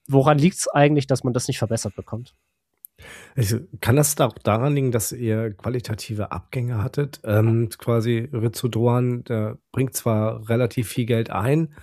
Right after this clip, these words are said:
Speaker 2: <clears throat> aber er hat dem Freiburger Spiel ja immer so eine unberecht-,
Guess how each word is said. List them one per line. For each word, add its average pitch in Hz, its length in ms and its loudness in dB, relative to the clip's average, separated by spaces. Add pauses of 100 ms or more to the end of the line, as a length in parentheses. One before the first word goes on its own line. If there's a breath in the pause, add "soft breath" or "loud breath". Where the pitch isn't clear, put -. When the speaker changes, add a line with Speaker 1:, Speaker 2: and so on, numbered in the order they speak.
(480 loud breath)
Speaker 2:
<clears throat> 156 400 6
aber 120 220 6
er 104 60 4
hat 113 140 2
dem 117 440 2
Freiburger 120 440 0
Spiel 120 240 -2
ja 120 80 -2
immer 120 180 0
so 120 100 0
eine 110 140 0
unberecht-, 139 640 -2